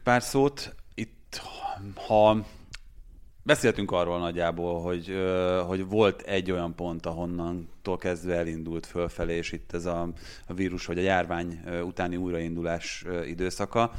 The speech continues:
Ö, illetve az, hogy, hogy egyáltalán jó irányba kezdtek fordulni és indulni a dolgok a csapatnál, az a karaktereknek a kérdése elsősorban? Mert, ö, az nagyon látszik itt Maldiniék munkáján, hogy olyan embereket próbálnak odahozni a,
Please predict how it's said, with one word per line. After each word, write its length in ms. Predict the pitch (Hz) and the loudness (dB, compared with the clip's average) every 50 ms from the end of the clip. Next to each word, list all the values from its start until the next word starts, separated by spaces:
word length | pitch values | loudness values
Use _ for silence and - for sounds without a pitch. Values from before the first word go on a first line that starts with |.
| - - - - - - - - - | -12 -10 -12 -14 -14 -14 -14 -14 -14
Ö, 420 | - - 95 101 104 104 104 107 107 107 107 107 101 - - - - - - | -8 -2 0 2 2 4 2 2 2 0 -2 -4 -6 -8 -12 -16 -16 -10 0
illetve 400 | - 123 123 120 117 117 113 117 | 4 6 6 6 6 6 6 6
az, 180 | 117 113 - | 6 6 2
hogy, 240 | - 110 110 107 101 | 0 2 2 2 2
hogy 180 | 101 101 107 107 | -2 0 2 2
egyáltalán 420 | 110 107 104 98 95 - 101 98 | 4 4 4 2 2 2 2 2
jó 160 | 104 104 104 | 2 2 2
irányba 760 | 101 101 101 98 98 98 95 101 98 98 95 98 95 - - - - - - | 2 2 2 2 2 2 2 4 4 4 4 4 0 -2 -10 -20 -20 -14 -6
kezdtek 440 | - 110 104 - - - 101 - - | -2 -2 -2 -2 -2 -4 -4 -4 -4
fordulni 480 | - - 110 104 101 95 101 101 98 98 | -6 -2 0 0 0 0 0 0 0 0
és 140 | 98 95 - | -2 -2 -2
indulni 340 | 104 101 98 98 101 101 98 | -2 -2 -2 -2 -2 -2 -2
a 80 | 98 | -2
dolgok 300 | 95 101 101 101 104 98 | 0 0 0 0 -2 -4
a 40 | 104 | -6
csapatnál, 640 | - - 98 - 110 107 - 113 110 110 110 - - - - - - - | -6 -6 -4 -2 -2 -4 0 2 2 2 2 2 -2 -10 -14 -14 -14 -12
az 160 | - 95 104 101 | -6 -6 -4 -4
a 120 | 107 - - | -4 -4 0
karaktereknek 640 | - 107 98 104 104 - - 117 123 123 135 131 | 2 4 4 4 2 0 0 0 0 0 -2 -4
a 40 | 143 | -4
kérdése 640 | 135 - 143 139 139 151 156 139 - - 87 78 82 | -2 0 -2 -2 -2 -4 -6 -4 -2 -2 -4 -4 -4
elsősorban? 720 | 85 95 98 98 - 123 117 - 143 139 113 87 87 87 | -2 -2 -2 -2 -2 -4 -4 -2 -2 -2 -2 -2 -4 -6
Mert, 360 | 90 90 90 92 - - - | -4 -4 -4 -4 -4 -6 -4
ö, 140 | 107 101 101 98 - - - - - - - - | -2 0 0 0 -2 -6 -20 -20 -20 -14 -4 0
az 120 | 120 120 | 2 4
nagyon 300 | 117 151 151 123 110 101 | 6 6 6 6 6 6
látszik 520 | 98 98 95 92 - - - 107 101 - | 6 6 4 4 0 -6 -6 -6 -6 -6
itt 100 | 101 92 | -8 -6
Maldiniék 640 | - 98 95 92 92 85 92 85 90 90 87 - - | -2 0 0 0 -2 -4 -6 -6 -4 -6 -6 -6 -6
munkáján, 560 | 92 92 95 - 107 104 107 113 113 117 113 | -6 -6 -2 0 2 2 2 2 2 0 0
hogy 200 | 104 107 104 104 | -2 -2 0 2
olyan 220 | 113 107 98 90 | 2 2 2 0
embereket 460 | 90 90 87 82 85 87 85 - 87 85 | -2 -4 -4 -4 -6 -6 -6 -6 -8 -8
próbálnak 460 | - 104 98 92 92 90 90 87 - | -4 -4 -2 0 0 -2 -2 -2 -4
odahozni 500 | 98 95 92 87 87 92 90 85 90 90 | -2 0 0 -2 -2 -2 -4 -4 -4 -4
a, 200 | 90 85 85 | -2 -2 -4